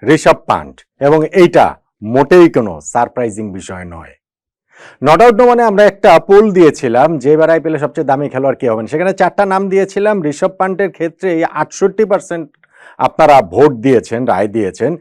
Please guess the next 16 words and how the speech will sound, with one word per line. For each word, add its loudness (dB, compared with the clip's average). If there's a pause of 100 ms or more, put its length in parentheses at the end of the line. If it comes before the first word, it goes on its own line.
(420)
Only 4 (120)
সিক্স -2 (100)
পার্সেন্ট 0 (100)
ছিলেন 2 (100)
যে 6 (100)
শ্রেয়াস 2 (100)
আয়ার, 0 (360)
তিনি 4 (120)
কিন্তু 2
আইপিএল 4
এর 0
ইতিহাসে 0
সবচেয়ে 0
দামি 0
খেলোয়াড় 0
হয়েছিলেন। -2